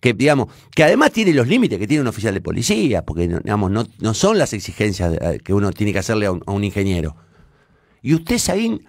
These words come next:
les dice burros, los maltrata, y dice, "Yo hablo, eh, demasiado difícil". Bueno, usted no tiene que ser el ministro.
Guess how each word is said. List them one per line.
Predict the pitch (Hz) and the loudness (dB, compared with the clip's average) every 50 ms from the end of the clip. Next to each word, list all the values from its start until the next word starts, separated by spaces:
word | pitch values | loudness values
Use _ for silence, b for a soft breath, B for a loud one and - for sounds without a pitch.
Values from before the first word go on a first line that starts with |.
| b b | b b
les | b 110 107 113 135 120 | b -4 -2 0 0 0
dice | 156 190 - 170 139 | 0 -2 0 0 0
burros, | 107 90 85 80 - - - - - _ _ _ _ _ _ _ _ _ _ _ _ _ _ _ _ _ _ _ _ _ _ | 0 -2 -4 -6 -10 -14 -18 -20 -20 _ _ _ _ _ _ _ _ _ _ _ _ _ _ _ _ _ _ _ _ _ _
los | - 123 127 127 | -2 0 0 2
maltrata, | 139 143 135 139 139 107 95 92 - 95 - - | 2 0 0 0 0 0 0 -2 -4 -8 -8 -4
y | 120 123 | -2 -2
dice, | 135 165 160 - 160 123 | 0 0 0 -2 -2 -2
"Yo | 120 - 175 180 | -2 0 2 2
hablo, | 190 185 190 196 202 196 139 B B B B B B B B | 2 2 2 0 0 0 -2 B B B B B B B B
eh, | B - 117 | B 0 2
demasiado | 117 127 127 131 127 - 170 147 | 2 2 2 0 0 0 0 0
difícil". | 147 143 - 120 - 117 120 | 0 -2 -4 -4 -4 -2 0
Bueno, | 135 143 139 127 113 110 | 2 4 4 4 2 2
usted | 107 - 170 | 0 -2 -2
no | 180 165 | -2 0
tiene | - 135 131 120 104 | 0 0 0 0 0
que | 85 85 | -4 -4
ser | - 95 82 78 | -4 -4 -4 -4
el | 78 76 | -4 -6
ministro. | 78 78 80 76 69 - - | -6 -6 -8 -8 -10 -14 -20